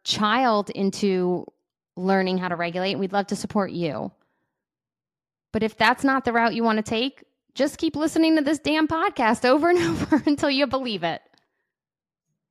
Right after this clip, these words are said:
So until next time, take care of yourself. And I see you. And you've got this.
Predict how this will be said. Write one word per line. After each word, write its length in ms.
So 240
until 280
next 280
time, 500
take 240
care 220
of 80
yourself. 580
And 100
I 120
see 320
you. 200
And 120
you've 200
got 220
this. 440